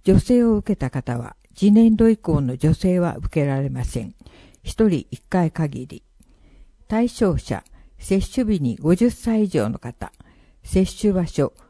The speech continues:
全国の実施医療機関。助成方法、一旦接種費用を全額負担していただき、申請に基づき、後日助成、償還払いします。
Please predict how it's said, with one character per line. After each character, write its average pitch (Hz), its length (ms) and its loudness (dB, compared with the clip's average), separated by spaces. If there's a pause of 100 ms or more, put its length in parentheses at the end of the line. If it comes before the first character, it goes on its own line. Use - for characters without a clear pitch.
(160)
全 247 260 4
国 156 320 -2
の 135 140 0
実 165 160 -2
施 208 340 0
医 175 60 2
療 185 240 4
機 - 180 2
関。 123 320 -6 (640)
助 180 120 2
成 233 280 2
方 196 240 0
法、 - 340 -6 (460)
一 185 100 0
旦 202 380 0
接 202 280 -2
種 233 200 -2
費 - 200 0
用 156 140 4
を 127 320 -4
全 196 240 4
額 220 260 0
負 220 120 6
担 208 240 2
し - 100 -14
て 160 120 -2
い 147 80 -2
た 131 120 -2
だ 131 140 -2
き、 - 240 -10 (460)
申 226 260 2
請 220 280 0
に 190 100 2
基 - 20 0
づ 175 440 0
き、 - 240 -12 (140)
後 208 140 4
日 180 160 2
助 131 440 -2
成、 131 420 -2 (220)
償 208 240 0
還 202 280 -2
払 127 400 -6
い - 40 -20
し - 200 -10
ま 123 160 -6
す。 - 300 -8